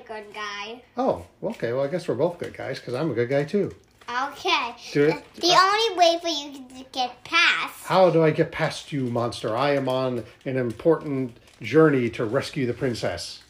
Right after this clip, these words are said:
Speaker 1: The Rainbow Princess.
Speaker 2: The Rainbow Princess. How may I pass?
Speaker 1: You may pass by stealing children.
Speaker 2: Stealing children?
Speaker 1: Mm-hmm. And this is the way how you do it.
Speaker 2: How do I do this?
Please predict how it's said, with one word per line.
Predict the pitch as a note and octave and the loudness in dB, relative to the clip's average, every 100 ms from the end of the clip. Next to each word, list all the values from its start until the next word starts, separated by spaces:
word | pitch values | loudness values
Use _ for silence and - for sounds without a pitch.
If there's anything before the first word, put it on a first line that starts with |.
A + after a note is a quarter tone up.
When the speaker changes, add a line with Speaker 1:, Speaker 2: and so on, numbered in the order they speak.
| _ - _ _ - | _ -20 _ _ -12
Speaker 1:
The | |
Rainbow | C#4+ E4 E4+ C#4+ C4+ | 0 2 4 0 -10
Princess. | - A3 - - - | -10 -14 -16 -20 -10
Speaker 2:
The | G#2 | -8
Rainbow | G2 G#2+ A#2+ B2+ B2 G#2+ | -6 -4 -2 0 0 -2
Princess. | B2 F#2+ - F2+ - - - | -6 -10 -10 -10 -12 -20 -18
How | - D3 D3+ | 0 2 4
may | C#3 C3 | 2 0
I | B2 A#2+ | -2 -4
pass? | - A2 F#2 F2 - - - - | -6 -10 -10 -10 -12 -14 -20 -8
Speaker 1:
You | C#4+ F#4 G4 | -2 0 2
may | G4 G4 | 2 0
pass | F#4 G#4 G#4+ F4+ C#4+ C#4+ - | -2 -4 0 2 0 -4 -4
by | B3+ B3 B3 C4 | -2 0 -2 -6
stealing | - - - - F4 G4 G#4 D4 C4 A3+ G#3+ A3+ - | -12 -18 -8 4 8 8 8 2 -4 -8 -8 -14 -18
children. | - - - B3 C#4 D4+ B3 A#3 G3 - - - - _ _ | -14 -10 -4 -2 -2 -4 -10 -12 -14 -16 -20 -20 -20 _ _
Speaker 2:
Stealing | - - G#3+ C4 G3+ D3+ | -10 2 8 10 10 6
children? | - C4 C4 G#3 C#3 C3+ C#3+ | 8 8 8 4 2 0 -2
Speaker 1:
Mm-hmm. | - A#3 A#3+ A3+ C4+ G#4+ B4 G4+ - | -6 -16 -14 -14 -12 -14 -14 -14 -8
And | C#4+ C#4 C#4 C#4 - - - | -4 -2 -4 -6 -12 -16 -2
this | C#4+ D#4 | -2 0
is | G4 | -2
the | F4 | -2
way | C#4+ D4 C#4+ D#4 | 0 0 0 0
how | C#4 | -2
you | C4+ A#3+ | -4 -8
do | - C4+ E4+ | -8 -4 -2
it. | D4+ - - | -2 -8 -2
Speaker 2:
How | C#3+ | 2
do | C#3 | 6
I | B2+ | 6
do | A#2 A2 | 4 0
this? | G2+ - - | -2 -6 -12